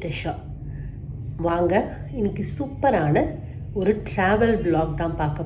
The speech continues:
போறோம். வாங்க, வீடியோவை ஃபுல்லா ஸ்கிப் பண்ணாம பார்க்கலாம். சென்னை to திருச்சி தான் நம்ம டிராவல் பண்ண போறோம். மார்னிங் சிக்ஸ் ஓ கிளாக் எங்களுக்கு வந்து ட்ரெயின் தேஜஸ் எக்ஸ்பிரஸ்ல தான் புக் பண்ணியிருந்தோம்.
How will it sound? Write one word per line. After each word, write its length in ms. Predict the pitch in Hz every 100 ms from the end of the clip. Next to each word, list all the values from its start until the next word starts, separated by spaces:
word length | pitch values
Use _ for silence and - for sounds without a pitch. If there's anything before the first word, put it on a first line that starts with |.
| -
போறோம். 300 | 151 196 349 - - - - - - - - 190
வாங்க, 400 | 226 233 208 208 190
வீடியோவை 440 | 202 190 175 165
ஃபுல்லா 480 | 147 - 202 190 202 -
ஸ்கிப் 300 | - 233 233
பண்ணாம 360 | 214 202 202 208
பார்க்கலாம். 440 | 190 - 185 180 180 175 - - - - - - - -
சென்னை 400 | - 214 226 226 190
to 60 | 349 381 -
திருச்சி 400 | - 202 - 220 208
தான் 140 | 214
நம்ம 140 | 202 180 -
டிராவல் 320 | 190 185 214 214
பண்ண 160 | 175 180 180
போறோம். 300 | 170 208 392 - - - - - - - 180
மார்னிங் 420 | 185 208 226 330 - - - -
சிக்ஸ் 300 | 208 - 262
ஓ 40 | 254
கிளாக் 260 | 202 202 202 180
எங்களுக்கு 300 | 180 180 180
வந்து 160 | 175 185 185
ட்ரெயின் 380 | - 180 175 180 269 - - - - - - - -
தேஜஸ் 460 | 202 214 196 202 190 175
எக்ஸ்பிரஸ்ல 540 | - - 190 180 185 175
தான் 120 | 190
புக் 180 | 175 - 196
பண்ணியிருந்தோம். 540 | 170 160 160 196 285